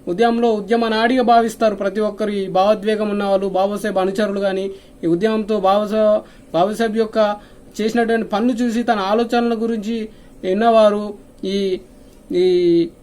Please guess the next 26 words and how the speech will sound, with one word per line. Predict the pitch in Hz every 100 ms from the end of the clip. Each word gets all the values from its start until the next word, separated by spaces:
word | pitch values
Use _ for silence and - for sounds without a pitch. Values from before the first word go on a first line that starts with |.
| 180
ఉద్యమంలో | 180 240 254 240
పాల్గొనేవారు | 226 233 233 233 226 220 226
"జై | 170 -
భీమ్" | 233 247
అనే | 233
పదాన్ని | 226 214 214 220 214 208 - - 175
ఒక | 180
ఉద్యమ | 180 175 247 247
నాడిగా | 240 226 233 247 220 - - 165
భావిస్తారు. | 185 202 196 190 156 - - - - - - -
జై | 143 202 262
భీమ్ | 302 285
అనే | 277
పదం | 269 254 262
ఎప్పుడు | 247 247 269
వాడుకలోకి | 233 233 240 247 233
వచ్చింది, | 233 220 247 233 240 214 - - - 165
మహారాష్ట్రలో | 190 254 254 254 254
ఎలా | 233 247
పుట్టింది | 254 262 247 240 240
అనేది, | 233 226 226 240
భారతదేశంలోని | 196 208 220 214 233 233 226 226 214
ఎలా | 214
వ్యాపించింది | 233 220 226 220 226 220
అనేది | 208 214
మనము | 214 208 214 202